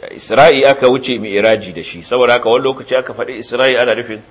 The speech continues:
Mi'raji ɗin, tunda duk da daddare aka yi tafiyar.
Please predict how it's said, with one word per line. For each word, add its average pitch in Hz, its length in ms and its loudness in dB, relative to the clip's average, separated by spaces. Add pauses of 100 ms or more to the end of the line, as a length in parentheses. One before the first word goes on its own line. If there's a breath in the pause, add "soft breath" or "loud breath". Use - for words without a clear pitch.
(280)
Mi'raji 95 560 0
ɗin, 85 140 -16 (420 soft breath)
tunda 117 220 -2
duk 135 140 -4
da 135 80 4
daddare 113 420 2
aka 123 160 0
yi 107 80 0
tafiyar. 101 380 -6